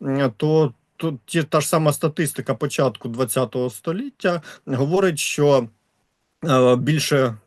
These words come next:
половини мешканців, а, міста Олександрівська на той момент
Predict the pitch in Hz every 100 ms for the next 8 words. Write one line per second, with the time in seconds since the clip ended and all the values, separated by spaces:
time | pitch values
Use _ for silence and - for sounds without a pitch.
0 | - 143 147 151 139 131 123 135 147 135
1 | - 131 117 - 123 120 123 139 127 143
2 | 123 127 131 139 247 247 240 214 - 180
3 | 160 160 151 143 135